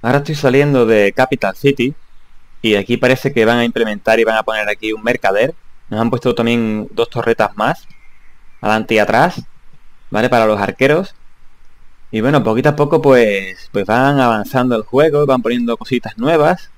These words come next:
cosa que está muy bien. Eh, para este golpe me he pedido el campesino, que me lo ha pedido un suscriptor, pero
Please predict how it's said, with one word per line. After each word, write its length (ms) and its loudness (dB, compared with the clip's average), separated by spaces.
cosa 200 0
que 60 0
está 180 2
muy 140 2
bien. 360 2
Eh, 520 2
para 160 2
este 220 0
golpe 520 4
me 140 -4
he 40 -2
pedido 260 2
el 60 -2
campesino, 580 -2
que 100 -2
me 80 -4
lo 80 2
ha 40 0
pedido 240 4
un 80 0
suscriptor, 680 0
pero 580 0